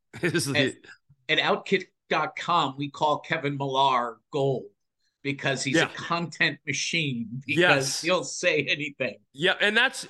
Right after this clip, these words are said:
Speaker 1: honestly, you know, it's funny 'cause that's what I was known as in Philly. I was, I was their favorite person because I would fill up notebooks, um, uh, just ramp,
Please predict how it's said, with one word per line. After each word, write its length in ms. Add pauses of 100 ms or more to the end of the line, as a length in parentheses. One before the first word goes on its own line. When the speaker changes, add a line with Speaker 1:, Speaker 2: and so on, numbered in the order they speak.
Speaker 1:
honestly, 400
you 80
know, 120
it's 120
funny 220
'cause 140
that's 220
what 120
I 100
was 160
known 220
as 180
in 80
Philly. 320
I 140
was, 260
I 140
was 240
their 180
favorite 380
person 420 (380)
because 580
I 220
would 240 (100)
fill 240
up 140
notebooks, 680
um, 580 (180)
uh, 240
just 260 (320)
ramp, 320